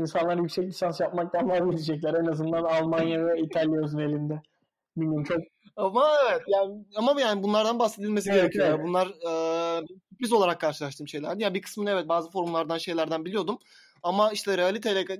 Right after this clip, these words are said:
Speaker 2: yüz yüze kaldığında, gerçekleştiğinde ve işte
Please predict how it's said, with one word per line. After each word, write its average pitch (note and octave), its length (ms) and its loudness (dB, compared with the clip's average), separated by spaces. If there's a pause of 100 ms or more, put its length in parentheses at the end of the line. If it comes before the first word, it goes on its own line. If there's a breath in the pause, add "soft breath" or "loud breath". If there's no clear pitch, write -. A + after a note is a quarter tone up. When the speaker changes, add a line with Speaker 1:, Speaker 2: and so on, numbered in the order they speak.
(120)
Speaker 2:
yüz F#3 220 -2
yüze G3 160 0
kaldığında, D3+ 400 -2
gerçekleştiğinde D#3+ 880 -4 (360 soft breath)
ve F#3 100 0
işte F#3+ 360 -2